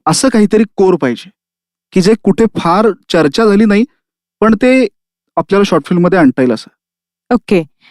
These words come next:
Speaker 2: आता मी actually एक पुस्तक वाचलं मध्ये.
Speaker 1: बर.
Speaker 2: सकाळ प्रकाशनाचं पुस्तक आहे, घेर नावाचं.
Speaker 1: घेर?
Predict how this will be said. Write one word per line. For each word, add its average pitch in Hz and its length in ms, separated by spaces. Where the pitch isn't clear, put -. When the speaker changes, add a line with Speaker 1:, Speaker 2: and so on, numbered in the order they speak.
Speaker 2:
आता 233 540
मी 240 160
actually 240 320
एक 269 100
पुस्तक 269 400
वाचलं 190 300
मध्ये. 196 340
Speaker 1:
बर. - 160
Speaker 2:
सकाळ 226 440
प्रकाशनाचं 220 640
पुस्तक 226 360
आहे, 185 180
घेर 202 360
नावाचं. 185 500
Speaker 1:
घेर? 151 440